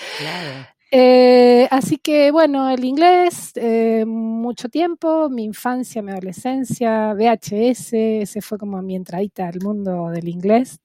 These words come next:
Speaker 2: En realidad,
Speaker 1: <laughs>
Speaker 2: leer, películas, auriculares, headsets, diccionarios bilingües, monolingües, y como una ansiedad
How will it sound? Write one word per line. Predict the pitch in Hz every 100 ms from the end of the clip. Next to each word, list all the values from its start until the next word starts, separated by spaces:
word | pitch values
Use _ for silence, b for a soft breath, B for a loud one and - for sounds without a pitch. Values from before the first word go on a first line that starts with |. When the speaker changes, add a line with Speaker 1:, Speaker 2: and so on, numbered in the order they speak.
| _
Speaker 2:
En | 190
realidad, | 180 175 185 185 214 240 196
Speaker 1:
<laughs> |
Speaker 2:
leer, | 185 185 208 233 233 233
películas, | 226 208 220 - 226 226 226 226 -
auriculares, | 196 190 - 202 208 214 214 214 -
headsets, | 196 - 208 202 - -
diccionarios | 185 185 - 196 196 196 202
bilingües, | 196 202 202
monolingües, | 208 196 202 247 269 294 285
y | -
como | 180 190 196
una | 214 220
ansiedad | - 196 185 - 214 226 240